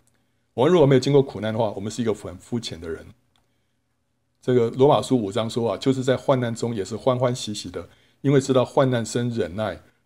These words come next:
忍耐生老练。”老练，这个有的版本，英文版本把它翻成 character，就是性格的意思。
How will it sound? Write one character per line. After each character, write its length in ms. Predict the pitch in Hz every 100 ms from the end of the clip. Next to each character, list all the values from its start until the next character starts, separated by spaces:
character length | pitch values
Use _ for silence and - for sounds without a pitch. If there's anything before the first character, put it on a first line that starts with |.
| -
忍 180 | 107
耐 160 | 123 135
生 300 | - 120 120
老 200 | 104 82
练。” 220 | 104 107 104
老 160 | 101
练， 340 | 107 127 107 104 131
这 100 | 107
个 340 | 98 92 92
有 160 | 113 101
的 60 |
版 200 | 107 110
本， 160 | 131 85 -
英 120 | 135
文 140 | 117
版 160 | 113 107
本 100 | 92
把 100 | 90
它 80 | 101
翻 220 | 117 117
成 220 | 92 95 _ _ _ _
character， 480 | - 127 127 - 92
就 120 | 104
是 180 | - 98
性 380 | - - 170 120
格 160 | 92
的 120 | 92
意 120 | 98 95
思。 240 | - -